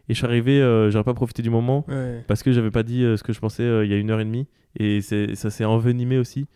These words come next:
Speaker 2: Ouais.
Speaker 1: mon envie de, enfin, j'avais pas envie à la base, mais mon envie, elle était pas, c'est pas moi, je, je déteste, je déteste ce qu'on va faire, c'est juste, j'ai, j'ai un peu la flemme.
Speaker 2: Ouais.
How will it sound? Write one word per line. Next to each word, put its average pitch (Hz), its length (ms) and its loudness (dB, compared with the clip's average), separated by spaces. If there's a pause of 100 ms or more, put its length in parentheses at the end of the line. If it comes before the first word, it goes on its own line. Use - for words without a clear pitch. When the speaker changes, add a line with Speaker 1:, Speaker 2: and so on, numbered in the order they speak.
(160)
Speaker 2:
Ouais. 139 140 -4
Speaker 1:
mon 110 120 -2
envie 110 220 -2
de, 110 200 0
enfin, 110 180 -2
j'avais 110 140 0
pas 139 100 0
envie 135 140 2
à 139 40 2
la 127 80 2
base, 131 320 2
mais 107 260 0 (320)
mon 107 180 -2
envie, 127 240 0
elle 117 100 0
était 104 120 -6
pas, 123 200 -2
c'est 113 140 -10
pas 117 80 -2
moi, 123 180 0
je, 104 260 -2
je 98 160 -10
déteste, 107 420 -2
je 110 120 -4
déteste 117 320 -4
ce - 40 -16
qu'on 104 60 -6
va 107 80 -2
faire, 127 180 -2
c'est 110 120 -10
juste, 117 120 -10
j'ai, 107 100 -6 (140)
j'ai - 80 -10
un 98 60 -6
peu 113 80 0
la 104 80 0
flemme. 123 180 -4 (100)
Speaker 2:
Ouais. 123 240 -6